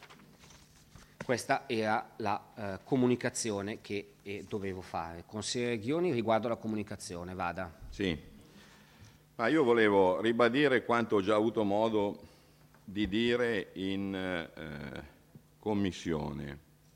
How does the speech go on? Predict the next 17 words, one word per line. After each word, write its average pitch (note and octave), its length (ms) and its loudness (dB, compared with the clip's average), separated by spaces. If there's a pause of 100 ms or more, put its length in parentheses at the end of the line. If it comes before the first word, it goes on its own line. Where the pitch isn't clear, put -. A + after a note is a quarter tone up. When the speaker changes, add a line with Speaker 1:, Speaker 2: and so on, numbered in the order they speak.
(1400)
Speaker 2:
Cioè B2+ 180 4
io F3+ 160 8
non C#3 240 10
ritengo B2+ 480 8
assolutamente A2+ 560 2
giustificata G#2+ 920 2
la F#2+ 100 4
sospensione D#2+ 1200 0 (100)
del F2 800 2
contributo G2+ 1000 0 (680)
a F#2 120 -2
Casa F#2 340 0
Prina D2+ 540 -4 (1080)
sulla F3+ 380 4
base F2+ 640 6
di F#2+ 160 -2
una, F#2+ 640 2